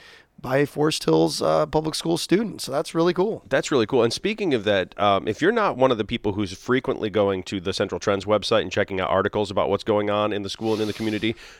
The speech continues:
Speaker 2: you should be, because they're, they're written by our students that are in these halls, uh, overseen by Ken George and Tony Saltini for the sports stuff.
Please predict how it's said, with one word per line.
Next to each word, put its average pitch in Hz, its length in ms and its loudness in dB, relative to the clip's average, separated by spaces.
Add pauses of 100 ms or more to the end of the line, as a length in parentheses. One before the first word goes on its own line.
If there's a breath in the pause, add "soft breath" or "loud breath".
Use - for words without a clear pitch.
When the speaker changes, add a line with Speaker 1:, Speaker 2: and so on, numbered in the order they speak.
Speaker 2:
you 127 160 2
should 110 280 2
be, 85 100 -2
because 90 340 -4
they're, 113 220 2 (140)
they're 101 160 2
written 113 400 0
by 104 260 4
our 117 100 6
students 107 380 -4
that 95 80 -4
are 85 60 0
in 107 140 -2
these 107 180 -4
halls, 98 420 2 (340 loud breath)
uh, 80 340 -2
overseen 117 380 0
by 101 140 2
Ken 104 260 -2
George 101 440 0
and 90 220 -6
Tony 113 180 0
Saltini 101 360 -2
for 95 120 -6
the 90 80 -4
sports - 300 -2
stuff. 98 200 0